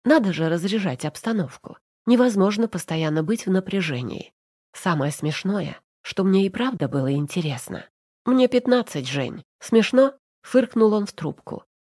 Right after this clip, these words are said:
Ох, несовершеннолетний. Тебе рано ещё всем этим заниматься. Опасно для нежной психики подростка.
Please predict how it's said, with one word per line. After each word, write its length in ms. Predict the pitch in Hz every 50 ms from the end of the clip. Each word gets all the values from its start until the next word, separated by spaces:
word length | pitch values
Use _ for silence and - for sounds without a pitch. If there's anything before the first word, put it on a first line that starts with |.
| _ _
Ох, 480 | 180 180 226 277 277 175 139 - - _ _ _ _ -
несовершеннолетний. 1300 | 208 180 - 202 202 190 - - 202 196 185 185 190 185 175 196 233 262 254 - 165 139 - - - _ _ _ _ _
Тебе 220 | - 214 196 254
рано 280 | 247 247 233 240 247 254
ещё 260 | 254 240 - - 240
всем 280 | 226 - - 208 175
этим 260 | 160 147 - 160 165 170
заниматься. 680 | 151 180 180 196 196 180 151 - - - - - - _ _ _ _ _ _ _
Опасно 520 | - 269 277 - 220 220 214 - - 208
для 180 | 190 175 175 175
нежной 360 | 175 165 165 156 139 151 165
психики 480 | 156 - - 214 208 - 196 185 - 196
подростка. 720 | 185 - 180 165 180 165 127 117 - - _ - -